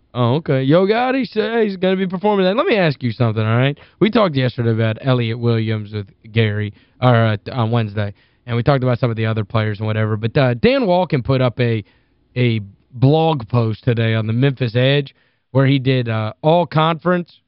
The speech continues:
question mark, what about pro potential? And the, uh, you know, he said, uh,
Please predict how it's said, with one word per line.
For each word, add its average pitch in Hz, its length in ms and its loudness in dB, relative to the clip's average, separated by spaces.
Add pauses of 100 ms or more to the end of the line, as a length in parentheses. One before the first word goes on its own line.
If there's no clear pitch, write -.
question 113 440 0
mark, 110 380 -4 (160)
what 160 260 2
about 151 380 0
pro 135 260 0
potential? 139 720 -2 (840)
And 135 300 2
the, 135 240 2
uh, 123 360 -2 (280)
you 123 100 -4
know, 120 60 0
he 117 60 0
said, 123 320 -2
uh, 139 380 -4